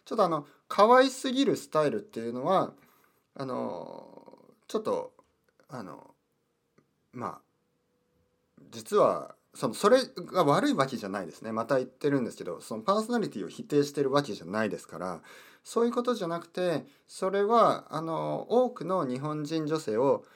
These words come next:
あの、レプレゼントしているわけじゃないということですね。あの、ちょっとやっぱりそこは誤解があるといけないと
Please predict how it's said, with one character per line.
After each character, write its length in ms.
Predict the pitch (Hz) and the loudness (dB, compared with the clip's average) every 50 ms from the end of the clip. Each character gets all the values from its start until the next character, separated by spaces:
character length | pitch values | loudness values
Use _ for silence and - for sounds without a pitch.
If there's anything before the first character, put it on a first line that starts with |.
| _ _ _ | _ _ _
あ 160 | - 131 120 113 | -8 -6 -6 -4
の、 280 | 107 104 95 92 98 104 | -6 -6 -6 -8 -8 -8
レ 100 | 117 120 | -10 -8
プ 100 | - 143 | -4 -4
レ 80 | 143 | -4
ゼ 140 | 143 165 160 | -2 -2 -4
ン 80 | 143 - | -6 -8
ト 80 | - | -10
し 100 | - - | -14 -8
て 80 | - 123 | -6 -4
い 60 | 117 | -4
る 80 | 117 113 | -4 -4
わ 120 | 131 143 | -4 -4
け 120 | 143 120 | -4 -8
じ 100 | 90 - | -12 -12
ゃ 60 | - - | -16 -10
な 160 | 98 113 135 147 | -4 -2 -2 0
い 60 | 120 - | -2 -4
と 200 | - - - - | -8 -16 -20 -20
い 40 | |
う 40 | - | -16
こ 100 | - - | -16 -14
と 100 | - - | -14 -14
で 60 | - | -16
す 120 | - - - | -14 -8 -6
ね。 140 | 143 147 143 - _ _ _ _ _ _ _ _ - | -6 -6 -8 -12 _ _ _ _ _ _ _ _ -6
あ 60 | - 127 | -4 -4
の、 420 | 120 117 113 107 92 73 60 - - - _ - _ - - - - - - - - _ _ - _ _ _ _ _ _ _ | -4 -4 -6 -6 -10 -10 -14 -16 -20 -20 _ -20 _ -20 -20 -20 -20 -20 -20 -20 -20 _ _ -20 _ _ _ _ _ _ _
ち 80 | - 226 | -6 -6
ょ 20 | |
っ 20 | - | -4
と 80 | - | -4
や 60 | 101 | -6
っ 20 | - | -6
ぱ 60 | - | -8
り 80 | - - | -8 -8
そ 120 | - 156 | -8 -4
こ 100 | - 180 | -2 -2
は 100 | 170 160 - - 123 | -2 -2 -4 -8 0
誤 160 | - 147 147 | 0 2 2
解 240 | 143 185 185 185 180 | 4 4 4 4 4
が 240 | 175 175 170 - - - | 2 2 0 0 -2 -2
あ 100 | 165 170 | -2 -2
る 120 | 139 107 - | -2 -4 -6
と 320 | - 92 85 78 73 - _ _ _ _ _ _ _ _ _ _ _ _ _ | -8 -8 -8 -10 -12 -14 _ _ _ _ _ _ _ _ _ _ _ _ _
い 60 | 170 | -2
け 120 | 156 214 208 | 0 2 2
な 140 | 208 190 139 | 2 2 0
い 80 | - | 0
と 120 | 82 78 | -4 -8